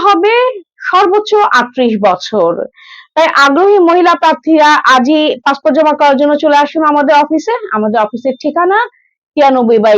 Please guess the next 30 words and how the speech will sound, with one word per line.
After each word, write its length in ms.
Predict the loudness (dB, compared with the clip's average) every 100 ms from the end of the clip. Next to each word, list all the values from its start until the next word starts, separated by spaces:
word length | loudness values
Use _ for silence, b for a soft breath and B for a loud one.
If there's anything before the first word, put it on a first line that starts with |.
| 2
দুই 120 | 0 0 0
চৌধুরী 320 | 0 0 -2 -2
কমপ্লেক্স, 340 | -2 -4 -6 -2
পঞ্চম 320 | -2 -2 -4 -2
তলা, 220 | -2 0 0 0
নিউ 140 | 0 0
এয়ারপোর্ট 380 | -2 -2 -4 -4 -2
রোড, 180 | -2 -2 -2
বনানী, 460 | -2 -2 -2 -4 -6 b b _
ঢাকা। 440 | -6 -6 -4 -4 -4 b b -8
এছাড়া 300 | -6 0 0 2
অন্যান্য 300 | 0 0 0 0 -2
যে 120 | -2 -2 -2
কোনো 180 | -2 -2 -2
তথ্য 200 | -4 -4 -4
পেতে 280 | -4 -2 -2 -4 -8 _ _
আজই 240 | -4 -2 0
কল 120 | 0 -2 -2
করুন 260 | -2 -2 -4 B B B _
জিরো 160 | -2 2
ওয়ান 160 | 2 2 2
নাইন 120 | 2 2
ডাবল 180 | 0 0
সেভেন 240 | -2 0 -2 -2
সিক্স 160 | -2 0
ডাবল 160 | 0 0 0
সেভেন 180 | 0 0
ডাবল 180 | 2 0 0
টু 60 | 2
ওয়ান 200 | 2